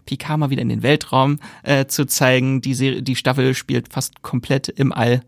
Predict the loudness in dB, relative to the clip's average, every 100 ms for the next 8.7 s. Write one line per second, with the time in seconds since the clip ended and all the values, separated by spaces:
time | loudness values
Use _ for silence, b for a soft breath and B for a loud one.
0 | -4 -4 0 2 2 2 -2 0 -2 0
1 | 0 -2 -2 -2 0 0 0 -2 -2 B
2 | B -4 0 0 0 -2 -4 -8 -10 -2
3 | -2 0 -2 -2 B B B 0 2 2
4 | 0 -6 _ 0 2 0 -2 0 2 4
5 | 4 2 -4 -2 0 0 2 0 -2 _
6 | 0 0 2 0 0 -2 -2 -2 -2 -2
7 | -4 -4 -4 -2 -4 -4 -4 -2 -4 -4
8 | -6 -4 -6 -2 0 0